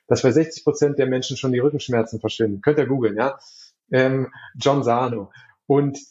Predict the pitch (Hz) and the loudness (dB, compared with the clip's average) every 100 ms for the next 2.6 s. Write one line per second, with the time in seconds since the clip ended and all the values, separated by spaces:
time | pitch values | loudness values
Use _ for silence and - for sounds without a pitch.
0 | - 139 147 175 165 - 214 226 196 - | -2 0 0 0 0 0 0 0 0 -2
1 | 165 - 165 180 143 - 135 135 127 - | -4 -2 -2 -2 -4 -2 -2 -2 -4 -6
2 | 120 117 139 208 180 | -2 0 0 -2 -4